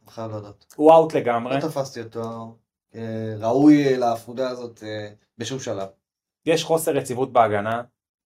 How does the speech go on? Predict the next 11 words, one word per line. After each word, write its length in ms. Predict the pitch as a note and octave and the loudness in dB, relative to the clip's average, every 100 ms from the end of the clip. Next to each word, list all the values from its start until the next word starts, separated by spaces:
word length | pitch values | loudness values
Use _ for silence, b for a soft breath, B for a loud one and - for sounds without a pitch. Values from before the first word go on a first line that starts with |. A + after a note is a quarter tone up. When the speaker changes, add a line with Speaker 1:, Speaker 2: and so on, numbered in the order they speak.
| _ _ _ _ | _ _ _ _
Speaker 2:
מגן 340 | A#2+ A2 A#2 B2+ | -4 -2 -2 -4
שמאלי 320 | - A2+ A#2+ | -4 -4 -2
רביעי 420 | A#2 G2 G#2 A2 | -2 -2 -4 -4
כבר 200 | G#2 G2+ | -2 -2
ש-, 120 | F#2 F#2+ F#2 F#2 F#2 F#2 F2+ F#2+ | -2 -8 -8 -12 -16 -18 -20 -16
של 200 | - G2 | -10 -8
יונייטד, 600 | G2 A2 G#2+ G#2+ F#2+ F#2 | -6 -4 -4 -4 -6 -4
יש 160 | F#2+ - | -8 -4
לך 60 | |
את 180 | F#2 F2 | -6 -6
שואו, 460 | - B2 A#2+ A2+ | -4 0 2 0